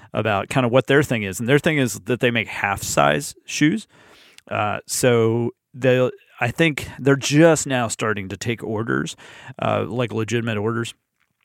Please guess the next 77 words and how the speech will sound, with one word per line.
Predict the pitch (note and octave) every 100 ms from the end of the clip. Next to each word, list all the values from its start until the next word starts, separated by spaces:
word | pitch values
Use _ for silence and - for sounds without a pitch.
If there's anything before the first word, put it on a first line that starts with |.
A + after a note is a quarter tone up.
| _ -
But | B2 B2+
you | B2+
can, | C#3+ A#2+
like, | A2+ A2+
if | A#2+ F#2+
I | - C3
wear | C3+ A#2
a, | G#2+ F#2+ D2+ - _ _ _ _
uh, | A#2+ G#2 -
or | C3+
no, | C#3 C#3
I, | C3 A2+
I |
don't | D3 A#3+
even | D3
know | A#2+
if |
t-, | - B2+
it's | B2 -
not | E3+
even | C3+
half | - B2+
size, | A#2 G2
like, | G2
quarter | - - C3+ G2
size. | - - -
That's | B2 C#3+
what | -
it | D#2+
is. | D#2
It's | -
quarters. | - - C#3 A2+ D2 - - - -
So | -
you | C#3
can | C3+ C3
order | C3 B2+ A#2 A2+ A2 - _ -
an | C#3
eleven | B2 B2 C3+ D3+
and | C#3
three | C3 C3
quarter, | - A#2+ G2+ G2 F#2+ -
a | A#2
twelve, | - - A#2+ G2 F2+
and | E2 G#2
a | F#2+
twelve | - A2+ G2+
and | G#2+
a |
quarter. | G2 - G#2+ G#2+ C#3 F3 - _ _ _ -
And | C3
they'll | B2
send | A2 C#3+
you | D3 C#3
all | B2
three, | A#2 A#2+ A#2 B2+
and | C3
you | B2+ A#2+
just | A2+
keep | - B2+
the | B2+
one | A#2
that | A2
fits, | - B2 G2+
and | G#2 G2+
you | G2
send | B2 G2
back | F2 -
the | G#2+
other | G2 B2
two, | - D3+
and | D3 C3
you | C3
can | C3 A#2
mix | A#2+ -
and | C3
match | A2 G2+ -
feet. | - G2+ C#3+ -